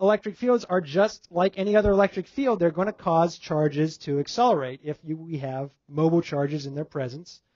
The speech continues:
Those accelerating charges, that's a current. And that current causes, through this tiny little filament here, uh, causes our light bulb to,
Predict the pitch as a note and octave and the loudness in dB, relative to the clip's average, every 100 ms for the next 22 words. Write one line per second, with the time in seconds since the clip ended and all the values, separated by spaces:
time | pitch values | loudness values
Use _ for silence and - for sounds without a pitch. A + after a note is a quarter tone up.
0 | _ _ _ - D#3 D#3+ E3 F3 E3+ F3+ | _ _ _ -8 -4 -4 -2 0 2 2
1 | F3+ F3+ F3+ E3+ F3+ A#3+ - - - _ | 0 0 4 4 4 -2 -4 -12 -16 _
2 | _ _ _ _ _ C#3 F3+ - B3+ D3+ | _ _ _ _ _ -14 -12 -4 -4 -4
3 | - _ - C#3+ D3+ D#3 D#3 _ - F3 | -10 _ -18 -8 -2 -2 -4 _ -4 0
4 | F3+ F#3+ _ _ _ _ _ _ _ _ | 0 -2 _ _ _ _ _ _ _ _
5 | _ _ - D3+ D3 C#3+ C#3 - _ E3+ | _ _ -8 -2 -2 -4 -12 -14 _ 2
6 | F3 D#3+ - F#3+ F#3+ D#3+ D3 - A#3 F3+ | 2 2 -2 -2 0 0 -2 0 0 0
7 | D3+ C3 C3+ C3+ D#3 _ _ _ _ _ | -4 -6 -4 -4 -6 _ _ _ _ _
8 | _ _ D3+ D3 D3 D3 - E3 D3+ C#3+ | _ _ -12 -8 -6 -8 -2 0 0 -2
9 | C#3 C3+ C3+ C3+ C3+ - B2 A#2 - B2 | -4 -2 -2 -4 -6 -8 -14 -16 -18 -18
10 | A#2 | -18